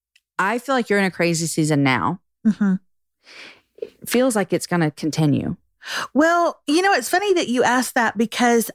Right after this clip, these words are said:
Speaker 2: I, it all happened so fast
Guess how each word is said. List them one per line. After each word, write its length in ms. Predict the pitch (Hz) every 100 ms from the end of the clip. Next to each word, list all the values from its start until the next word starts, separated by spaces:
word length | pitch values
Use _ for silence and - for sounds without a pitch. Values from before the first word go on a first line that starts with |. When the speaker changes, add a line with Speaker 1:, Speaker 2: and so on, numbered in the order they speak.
| -
Speaker 2:
I, 580 | 247 285 320 330 285 - _ _ _ _ _ _ - - - -
it 140 | 311 311
all 180 | - -
happened 460 | 311 311 311 311 247
so 240 | - 240
fast 600 | 226 233 208 110 175 -